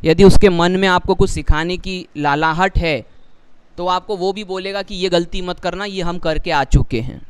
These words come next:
जो कि निरंतर हर एक शिक्षक अपने अनुभवों से बोलता रहता है। तो आप बैठ जाइए पहले। तो सर, नाम से लेकर के, काम से लेकर के उपलब्धि तक सब आपको समर्पित, आप ही बताइए।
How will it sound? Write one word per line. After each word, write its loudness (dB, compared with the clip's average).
जो 4
कि -4
निरंतर -4
हर -2
एक -8
शिक्षक -2
अपने -4
अनुभवों 0
से -2
बोलता 0
रहता -2
है। -10
तो 4
आप 6
बैठ 4
जाइए 2
पहले। 0
तो -2
सर, 2
नाम -2
से 4
लेकर 0
के, -6
काम -4
से -6
लेकर -8
के -8
उपलब्धि -2
तक -8
सब -10
आपको -8
समर्पित, -2
आप 0
ही -2
बताइए। -4